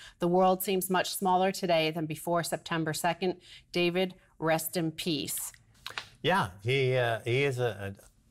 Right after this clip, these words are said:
Speaker 2: intellectual giant, I guess you could say, of this era, and wrote about debt. He took a point of view which I guess would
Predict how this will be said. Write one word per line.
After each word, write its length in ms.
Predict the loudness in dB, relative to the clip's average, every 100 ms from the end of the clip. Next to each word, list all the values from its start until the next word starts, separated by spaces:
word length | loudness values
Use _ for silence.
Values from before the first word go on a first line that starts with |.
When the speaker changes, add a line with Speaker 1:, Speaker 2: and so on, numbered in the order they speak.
| _ _
Speaker 2:
intellectual 880 | -2 0 -2 -2 0 2 2 0 -6 _ -20 _
giant, 460 | -2 0 2 0 -2
I 80 | 0
guess 240 | -2 -2
you 60 | -4
could 320 | -2 -2 -2
say, 420 | -2 0 0 -2
of 200 | -2 0
this 200 | 0 0
era, 440 | 0 2 2 0 -2
and 200 | -4 0
wrote 160 | 2 2
about 300 | 2 0 0
debt. 320 | 0 0 -4 -10 -6
He 80 |
took 340 | 0 -2 -2 -4
a 360 | 0 2 2 0
point 360 | -2 0 2 2
of 100 | 0
view 460 | -2 2 2 2
which 360 | 2 0 -2 -2
I 220 | 0 0
guess 460 | 0 0 0 -2 -6
would 420 | 0 2 2